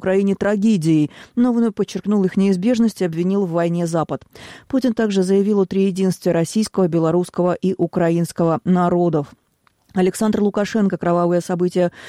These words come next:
в Буче, в убийствах мирных жителей, которых Украина и страны Запада обвиняют российских военных, назвал британской спецоперацией.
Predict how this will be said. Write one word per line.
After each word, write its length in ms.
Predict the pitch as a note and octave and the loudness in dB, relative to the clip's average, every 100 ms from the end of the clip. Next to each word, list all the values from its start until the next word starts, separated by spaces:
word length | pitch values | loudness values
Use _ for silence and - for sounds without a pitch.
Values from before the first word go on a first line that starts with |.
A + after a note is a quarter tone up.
| - - | -20 -4
в 160 | F3+ F#3 | 0 0
Буче, 420 | F#3 A3+ - F3 | 2 0 2 0
в 60 | |
убийствах 420 | E3+ F3 E3+ F3+ E3+ | 2 0 -2 -2 0
мирных 320 | F3+ F3 E3+ | 0 0 0
жителей, 360 | F3+ F3 E3+ | -2 0 0
которых 440 | E3 E3+ F3+ E3+ - | 0 -2 0 -2 -6
Украина 440 | F#3 F3+ F3 F3 | -4 0 2 0
и 20 | |
страны 320 | E3+ - E3+ E3+ | -2 -2 -2 0
Запада 380 | E3+ - D#3 | -2 -2 -2
обвиняют 440 | E3 D#3 E3+ E3+ D#3 | -2 -2 0 0 0
российских 520 | E3 F3+ E3+ F3 E3+ | -2 -2 -4 -4 -2
военных, 520 | F3 F#3+ G#3+ A3 A3 | 0 2 2 0 0
назвал 440 | F3+ E3+ F3+ G3 - | -2 0 0 -2 -2
британской 720 | F3+ F#3+ - F3+ F#3 - F3 | -2 -2 -2 -2 -2 -2 -4
спецоперацией. 880 | - E3 - - F3 D#3+ - D#3 | -4 -4 -4 -2 0 0 -2 -4